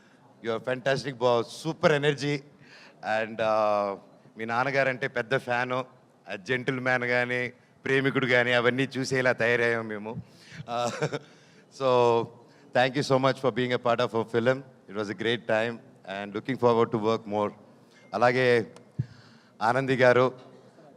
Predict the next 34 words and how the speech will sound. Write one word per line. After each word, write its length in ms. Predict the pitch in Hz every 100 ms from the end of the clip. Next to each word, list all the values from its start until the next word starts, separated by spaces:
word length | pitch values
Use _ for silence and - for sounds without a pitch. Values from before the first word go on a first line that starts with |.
| 107
ఆవిడతో 280 | 120 113 123 117 123
సెట్‌లో 240 | 123 143
వర్క్ 180 | 139 131 135
చేయడం, 180 | 131 131 123 -
she 100 | 127
is 40 | 123
a 20 | 107
great 180 | 127 123
performer, 420 | 127 117 131 123 123
and 80 | 117
ఆవిడతో 240 | 117 113 117 131
చేయడం, 260 | 123 127 127 120
I 20 | 98
am 60 | 107
really 300 | 120 120 123 110 - - -
happy. 300 | 107 113 131 131 131 - _ - - _ - 95
And 220 | 101 101 101
it 60 | 104
was 100 | 110 110
a 20 |
great 200 | 107 123 117
experience, 400 | 110 - 120 117 113
అండి. 200 | 110 120 - - -
And 100 | 104 107 104 90 -
you 80 | 98 104
did 80 | 120
a 20 | 117
fantastic 420 | 113 104 107 120 -
job 120 | 101 98
in 60 | 107
the 60 | 95
film. 220 | 104 107 107 - _ -
Looking 240 | 101 120 113
forward. 340 | 101 101 107